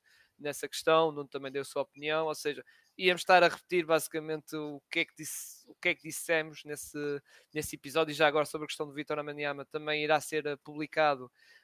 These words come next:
eh, no dia do draft também o episódio dos Spurs, em que também vai ter outro adepto a comentar sobre o Vitor Wembanyama, sobre lá está o que é que vai,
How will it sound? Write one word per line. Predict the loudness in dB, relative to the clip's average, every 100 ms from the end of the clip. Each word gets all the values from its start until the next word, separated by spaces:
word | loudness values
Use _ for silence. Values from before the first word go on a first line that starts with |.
| -2
eh, | 0 0
no | 0
dia | 4 4
do | 4
draft | 4 6 6 2
também | -6 -4
o | -6
episódio | -8 -2 -2 -2
dos | -6
Spurs, | -2 6 6 6 -2 -8
em | -8
que | -6
também | -6 -4 -4 -6 _
vai | -2
ter | 0 -2
outro | 0 0
adepto | 4 2 2 -8
a | -14
comentar | -12 -6 -4 -4
sobre | -8 -12
o |
Vitor | -10 -8 -8
Wembanyama, | -8 -8 -6 -6 -12
sobre | -12 -10 -8
lá |
está | -6 -4 -4
o |
que | -6 -12
é |
que | -4
vai, | -2